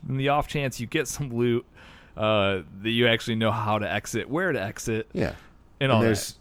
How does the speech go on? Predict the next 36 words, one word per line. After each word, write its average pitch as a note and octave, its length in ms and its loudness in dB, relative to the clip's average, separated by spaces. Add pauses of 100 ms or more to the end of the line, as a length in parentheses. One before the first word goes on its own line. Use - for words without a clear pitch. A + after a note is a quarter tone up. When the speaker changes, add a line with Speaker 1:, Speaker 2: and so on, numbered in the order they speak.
Speaker 2:
there's B2 200 6
people A2 240 4
in G#2 80 0
that F#2 140 -2
game F#2 240 -4
that, F2 180 -2
you G2+ 120 -2
know, E2 160 -2
know F2+ 220 -2
where F2 180 -4
every E2+ 300 -4
supply D#2 420 -4
cache, D2 400 -6
every D2 180 -6
hidden F2+ 380 -6
cache, D#2 500 -6
every, F2 360 -2
Speaker 1:
Yeah. - 160 -6 (520)
Speaker 2:
you G2+ 80 0
know, E2+ 180 -2
and F#2+ 220 -4
then F#2 160 0
there's F2+ 240 0
just F#2 220 -2
me F#2 240 2
running F2 360 0
around E2 520 -2
full, F2+ 680 -2 (280)
you G2 100 -6
know, D#2 160 -6
not E2+ 360 -4 (160)
crouched F2 440 -2
down, E2 440 -4
just D#2 200 -12 (380)
loud F2 500 2
feet. F2 400 -4